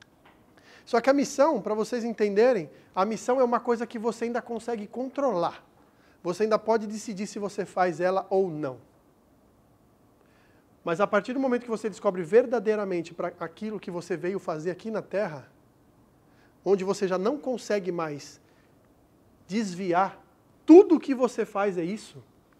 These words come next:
você já não tá mais vivendo sua missão, você tá vivendo o seu chamado. E o seu chamado você não controla.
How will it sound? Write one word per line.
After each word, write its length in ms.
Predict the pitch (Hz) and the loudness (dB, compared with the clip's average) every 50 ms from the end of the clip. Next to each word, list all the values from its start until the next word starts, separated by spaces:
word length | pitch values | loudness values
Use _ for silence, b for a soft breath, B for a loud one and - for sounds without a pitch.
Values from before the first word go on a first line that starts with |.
| _ _ _ _ _ _ _ b b b b b b b _ _ | _ _ _ _ _ _ _ b b b b b b b _ _
você 180 | - - 202 180 | -6 -2 -2 0
já 160 | 175 196 196 | 0 0 0
não 120 | 208 196 196 | 0 -4 -4
tá 120 | 202 190 | -4 -6
mais 200 | 196 202 196 180 | -4 -4 -6 -6
vivendo 280 | 202 180 190 196 190 170 | -6 -6 -6 -6 -6 -8
sua 140 | - 208 | -10 -12
missão, 340 | 202 214 214 - - 196 185 | -10 -10 -12 -12 -10 -10 -10
você 80 | 175 - | -10 -10
tá 80 | 185 | -12
vivendo 220 | 175 180 180 185 190 | -10 -8 -8 -8 -8
o 60 | 185 | -8
seu 160 | - - 180 | -8 -8 -10
chamado. 520 | 147 - - 214 202 185 175 175 170 147 123 - _ _ _ _ _ _ _ _ _ _ _ _ _ _ _ _ _ - _ _ _ _ _ _ _ _ _ _ _ _ _ _ _ _ _ _ b b b b b b b | -8 -8 -10 -8 -8 -6 -6 -8 -8 -12 -16 -20 _ _ _ _ _ _ _ _ _ _ _ _ _ _ _ _ _ -20 _ _ _ _ _ _ _ _ _ _ _ _ _ _ _ _ _ _ b b b b b b b
E 60 | 175 | -8
o 60 | 185 | -6
seu 180 | 175 - 220 214 | -2 0 0 0
chamado 400 | 208 - 202 185 190 202 190 202 | 0 0 0 2 2 0 0 0
você 240 | 202 208 202 - 214 | -6 -6 -4 -4 -6
não 160 | 214 220 214 | -6 -6 -6
controla. 560 | - 226 226 196 - - 165 156 143 131 131 | -6 -8 -8 -8 -8 -6 -6 -6 -6 -8 -12